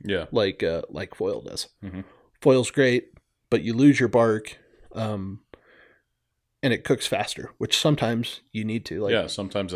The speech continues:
Speaker 1: you gotta do it, but
Speaker 2: um, you were talking about your buddy who's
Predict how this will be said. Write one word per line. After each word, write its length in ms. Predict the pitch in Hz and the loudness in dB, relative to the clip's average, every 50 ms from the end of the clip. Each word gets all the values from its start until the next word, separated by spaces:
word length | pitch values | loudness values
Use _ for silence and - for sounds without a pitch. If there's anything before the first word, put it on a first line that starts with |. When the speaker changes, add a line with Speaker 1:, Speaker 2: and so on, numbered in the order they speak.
| 85 - | -8 -8
Speaker 1:
you 160 | - 85 87 85 | -10 -14 -10 -8
gotta 200 | 87 85 85 82 | -6 -6 -6 -6
do 180 | 80 90 92 87 | -6 -6 -8 -8
it, 140 | - - _ | -8 -10 _
but 280 | - - 90 78 - - | -20 -18 -18 -12 -6 -2
Speaker 2:
um, 420 | 120 117 113 107 98 90 82 104 - _ _ _ _ _ _ _ _ _ _ - - _ _ _ _ | -2 0 0 -2 -4 -6 -8 -10 -14 _ _ _ _ _ _ _ _ _ _ -20 -20 _ _ _ _
you 100 | - 123 | -2 -2
were 60 | 135 127 | 0 0
talking 300 | - 143 117 - - - | 0 -2 -2 0 0 0
about 200 | 107 113 127 - | 0 -2 -2 -2
your 100 | 120 113 | -2 -2
buddy 240 | 117 120 113 117 113 113 | -2 -2 -2 -2 -2 -2
who's 400 | 110 104 107 107 107 - - | -4 -4 -6 -6 -8 -8 -10